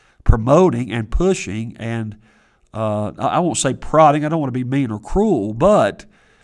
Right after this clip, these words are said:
the Bible's pretty clear that you and I are not exempt from going to church, not exempt of being part of a visible body. Now, I wanna look at, uh, some,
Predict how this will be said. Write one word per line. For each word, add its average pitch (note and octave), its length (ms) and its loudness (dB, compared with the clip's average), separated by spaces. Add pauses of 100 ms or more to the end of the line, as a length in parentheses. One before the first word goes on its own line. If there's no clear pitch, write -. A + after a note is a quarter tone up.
(200)
the G2+ 80 -12
Bible's F#3+ 420 -2
pretty E3 240 2
clear B2 880 -2
that A#2+ 240 -8
you F#3 80 2
and F3 100 0
I F3 40 -2
are D3+ 120 0
not D3+ 160 -2
exempt A#2+ 680 -4
from C#3 240 -8
going F#2 380 -8
to D3+ 100 -10
church, - 580 -12
not C3 160 -4
exempt A#2+ 560 -4
of B2 80 -6
being C#3 280 -4
part A2+ 420 -2
of B2 200 -6
a B2+ 120 -4
visible G#2+ 680 -6 (240)
body. A#2 480 -2 (560)
Now, C#3 400 0
I E3 80 2
wanna G#3+ 160 4
look F#3+ 300 6
at, B2+ 260 -4 (600)
uh, A2+ 460 0
some, B2 300 -4